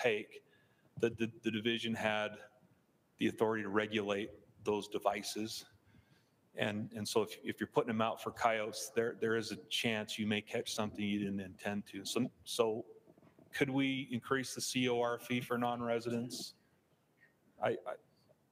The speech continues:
I guess we need to do a little homework. I don't know if we can do that unilaterally, if we need to have the legislature sign off on that. But that,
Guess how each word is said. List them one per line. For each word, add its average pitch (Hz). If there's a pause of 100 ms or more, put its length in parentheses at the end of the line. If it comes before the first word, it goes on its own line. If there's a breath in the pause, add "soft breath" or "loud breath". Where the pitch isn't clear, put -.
(160)
I -
guess 113
we 110
need 113
to 107
do 110
a -
little 107
homework. 104 (420 soft breath)
I 120
don't 123
know 123
if -
we 127
can 117
do 117
that 113
unilaterally, 117
if -
we 113
need 113
to 110
have 113
the 107
legislature 107
sign 113
off 110
on 117
that. 113
But -
that, 131